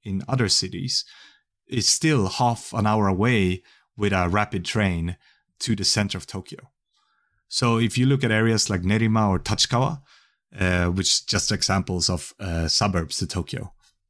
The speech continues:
you can find incredibly cheap apartments and houses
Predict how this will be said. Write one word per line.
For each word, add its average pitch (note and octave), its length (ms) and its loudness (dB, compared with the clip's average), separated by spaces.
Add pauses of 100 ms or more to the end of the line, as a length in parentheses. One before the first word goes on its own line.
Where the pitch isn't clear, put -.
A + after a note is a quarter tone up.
you A#2+ 160 0
can B2+ 140 0
find G#2 360 0
incredibly B2 920 2
cheap - 420 0
apartments G#2 600 -2
and F#2 100 -6
houses A2+ 600 -2